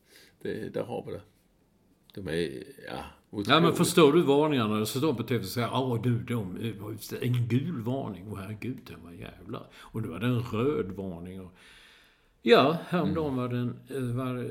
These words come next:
Speaker 2: en beige varning. Den var inte så farlig.
Speaker 1: Mm. Mm.
Speaker 2: Mm.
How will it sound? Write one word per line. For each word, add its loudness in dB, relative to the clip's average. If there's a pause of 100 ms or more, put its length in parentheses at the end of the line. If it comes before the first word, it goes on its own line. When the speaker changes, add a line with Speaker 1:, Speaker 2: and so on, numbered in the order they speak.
Speaker 2:
en -4
beige 0
varning. -6
Den -2
var -4
inte -6
så -10
farlig. -10 (1000)
Speaker 1:
Mm. -12 (1500)
Mm. -10 (320)
Speaker 2:
Mm. -6